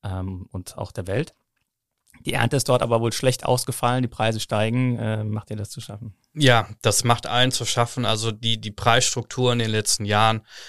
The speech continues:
Speaker 2: ist schon enorm. Ähm, und mit den Hopfen ist natürlich auch das Problem, äh, was man nicht, äh,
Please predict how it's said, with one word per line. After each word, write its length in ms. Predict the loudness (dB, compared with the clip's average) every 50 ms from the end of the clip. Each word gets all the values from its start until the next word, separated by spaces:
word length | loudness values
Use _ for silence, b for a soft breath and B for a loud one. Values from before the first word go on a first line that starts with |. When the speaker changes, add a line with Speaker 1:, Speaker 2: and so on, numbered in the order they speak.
| B B
Speaker 2:
ist 160 | B -2 0 2
schon 220 | 2 2 2 0
enorm. 580 | -2 -4 -2 -2 0 2 2 2 0 -2 -6 -8
Ähm, 360 | -6 -6 -6 -8 -8 -12 B B B B B B B B B
und 160 | 2 2 2
mit 100 | 4 2
den 160 | 2 2 4
Hopfen 340 | 4 4 4 4 2 2 2
ist 140 | 2 2 0
natürlich 300 | -2 0 -2 -2 -2 -2
auch 80 | -4
das 200 | -2 -2 -2 -2
Problem, 540 | -2 -2 -4 0 2 4 4 4 2 0 -2
äh, 180 | -2 -4 -2 -2
was 200 | -2 -2 -2 -2
man 140 | -2 -2 -2
nicht, 260 | -2 -4 -6 -8 -6
äh, 180 | -6 -6 -6